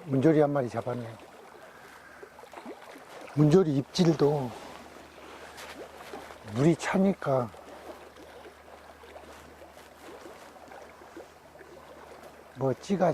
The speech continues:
약간, 지금 이 초리대들이 원투 낚시용 낚싯대가 아니라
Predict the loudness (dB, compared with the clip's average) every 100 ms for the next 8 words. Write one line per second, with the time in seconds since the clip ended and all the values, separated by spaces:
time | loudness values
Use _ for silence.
0 | 0 -6 -4 -2 -2 -4 -8 -2 0 0
1 | -6 -12 -20 -20 -20 -20 -4 4 6 6
2 | 2 0 2 6 6 6 4 4 6 4
3 | 4 2 2 0 -8 -18 -18 -18 -20 -20
4 | -20 -20 -20 -18 -16 -16 -16 -18 -20 -20
5 | -18 -16 -16 -16 -18 -20 -20 -20 -14 2
6 | 2 4 4 6 6 4 0 -4 4 8
7 | 8 6 0 -6 -14 -20 -20 -20 -20 -20
8 | -18 -18 -12 0 0 2 2 4 4 4
9 | 2 2 -2